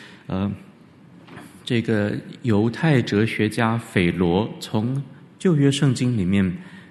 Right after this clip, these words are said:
发现的。上帝从无创造了万有，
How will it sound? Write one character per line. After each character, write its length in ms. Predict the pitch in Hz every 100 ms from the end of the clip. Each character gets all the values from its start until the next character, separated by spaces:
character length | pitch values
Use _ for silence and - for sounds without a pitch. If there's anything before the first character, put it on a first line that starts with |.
| - - -
发 180 | 104 95
现 240 | - 90
的。 120 | 80 - - - - - - - - - - - -
上 180 | 127
帝 140 | 113 117
从 240 | - 110
无 260 | 110 101 107
创 280 | - 113 101
造 160 | 107
了 100 | 95
万 260 | 98 104 98
有， 160 | 110